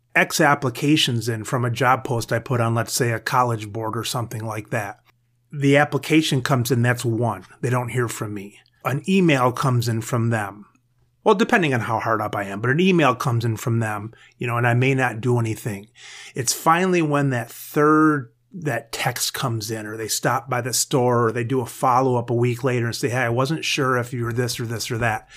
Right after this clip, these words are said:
if you've seen this," and so on. Now, at that point, maybe I've missed a lot of other good people.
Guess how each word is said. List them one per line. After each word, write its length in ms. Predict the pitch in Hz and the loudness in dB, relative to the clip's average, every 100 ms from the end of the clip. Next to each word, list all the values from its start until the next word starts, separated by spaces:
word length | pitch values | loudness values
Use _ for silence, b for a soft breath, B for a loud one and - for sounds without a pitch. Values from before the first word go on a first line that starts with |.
| B | B
if 120 | 123 120 | -6 -4
you've 140 | 117 | 0
seen 260 | - 156 139 | 2 4 2
this," 220 | 113 - | 0 -2
and 100 | 110 | -2
so 220 | 135 110 | -2 -2
on. 160 | 101 - B B - | -8 -14 B B 0
Now, 320 | 143 139 131 B B - | 4 4 2 B B -4
at 220 | 127 - | -2 4
that 260 | 226 330 - | 6 4 2
point, 420 | 123 110 104 117 _ _ _ _ _ _ - - | 0 0 -4 -12 _ _ _ _ _ _ -10 0
maybe 420 | 165 220 247 208 | 4 6 6 6
I've 200 | 156 123 | 6 4
missed 720 | 139 147 160 120 95 - - | 4 6 4 2 -2 -4 -4
a 100 | 135 | -4
lot 400 | 123 123 131 139 | 0 2 4 6
of 120 | 139 123 | 4 4
other 260 | 123 120 | 2 0
good 280 | 117 127 120 | 0 -2 -2
people. 600 | - 139 123 139 131 143 | -4 -2 0 2 2 0